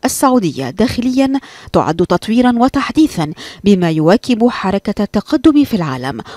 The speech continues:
وأيضا بما يراعي خصوصية المملكة، وتأتي بعد دراسات عميقة وحسابات يتم فيها مراعاة المصالح العليا للمملكة،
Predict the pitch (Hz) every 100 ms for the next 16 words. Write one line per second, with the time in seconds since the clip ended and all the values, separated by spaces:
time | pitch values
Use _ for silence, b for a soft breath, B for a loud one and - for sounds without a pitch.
0 | B 180 202 190 202 254 285 B B 175
1 | 143 143 165 214 202 180 254 - 254 247
2 | 320 339 302 262 202 160 95 82 - -
3 | B B - 113 202 - 196 180 165 160
4 | 165 160 160 226 247 202 175 170 247 -
5 | 226 220 B B 254 302 311 285 269 233
6 | 330 - 294 294 - B - - 151 139
7 | 156 220 254 254 233 226 220 320 311 247
8 | 233 - 359 330 - 285 349 320 165 -
9 | b b - 180 165 220 214 - 170